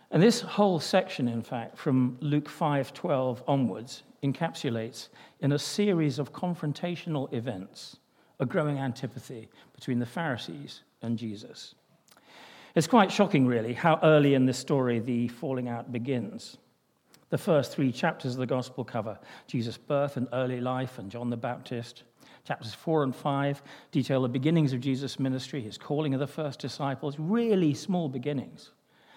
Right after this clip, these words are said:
But even at this early stage, as we enter chapter six, the seeds of dissent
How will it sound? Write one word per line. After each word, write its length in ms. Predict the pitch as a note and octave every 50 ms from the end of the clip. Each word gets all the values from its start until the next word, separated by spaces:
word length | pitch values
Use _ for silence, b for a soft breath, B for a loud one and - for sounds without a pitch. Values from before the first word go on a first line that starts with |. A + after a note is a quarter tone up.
| b b
But 140 | F3 - -
even 300 | C4 G#3+ G#3+ F#3 G3+ F3+
at 100 | F3 G3+
this 220 | G#3 F#3+ D3 - -
early 280 | D#3 D#3+ E3 D3 D3 C#3
stage, 420 | - - - C#3+ C#3 B2 A2+ A2
as 140 | A2+ G#2+ -
we 120 | C#3+ C#3
enter 380 | C3 C3 C3 B2 - - A#2+ A#2
chapter 360 | - - B2+ A#2+ - - B2+
six, 360 | - - C3 A2 - - - - B B B B
the 80 | B -
seeds 560 | - - - A3 F#3 F3 E3+ D#3 - - - -
of 100 | - A2+
dissent 540 | A#2+ C3+ A#2 - - C3+ B2 B2 A#2+ - -